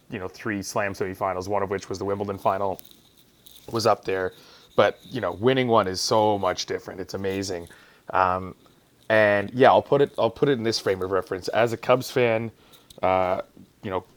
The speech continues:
brought up by my grandfather who passed away before they won, this ranks number two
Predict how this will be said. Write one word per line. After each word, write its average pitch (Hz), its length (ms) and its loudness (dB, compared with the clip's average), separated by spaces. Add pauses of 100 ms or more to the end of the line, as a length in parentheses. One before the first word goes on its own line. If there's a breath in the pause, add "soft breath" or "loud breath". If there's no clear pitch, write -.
(760)
brought 110 240 10
up 107 80 8
by 113 80 -2
my 104 140 2
grandfather 104 560 4
who 98 80 -2
passed 104 340 0
away 107 120 -2
before 104 360 -2
they 101 140 0
won, 92 480 0 (340 soft breath)
this 127 240 2
ranks 127 300 0
number 113 200 0
two 110 540 0